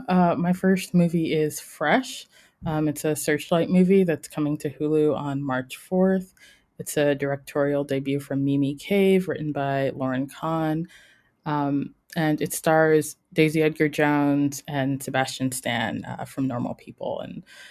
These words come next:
from the M C U, Sebastian Stan, but I feel like his more relevant roles to cite here are in I, Tonya and in Pam and Tommy, which is coming, I think, later this week.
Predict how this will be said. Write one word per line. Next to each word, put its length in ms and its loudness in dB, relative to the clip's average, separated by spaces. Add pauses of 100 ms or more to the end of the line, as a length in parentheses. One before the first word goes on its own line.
(200)
from 240 4
the 100 6
M 120 2
C 200 -6
U, 420 2
Sebastian 520 -2
Stan, 420 -2
but 240 -2
I 60 -2
feel 160 -4
like 160 -2
his 180 -10
more 300 0
relevant 500 0
roles 380 -2
to 120 -12
cite 300 -2
here 200 -2
are 340 -2
in 280 0
I, 140 -4
Tonya 640 0
and 140 -4
in 160 -4
Pam 260 -4
and 140 -4
Tommy, 500 -4
which 180 -8
is 120 -14
coming, 320 -8
I 60 -8
think, 280 -6
later 340 -8
this 200 -20
week. 280 -6